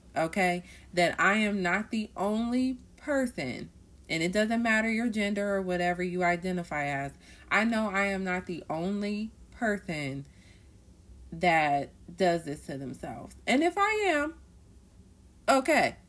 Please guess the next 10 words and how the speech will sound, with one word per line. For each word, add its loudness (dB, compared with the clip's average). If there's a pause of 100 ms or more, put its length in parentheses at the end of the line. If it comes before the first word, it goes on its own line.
but 4 (100)
I, 2 (320)
I 2 (400)
am 0
pretty -2
sure -10
that -6
I -8
am -8
not. -6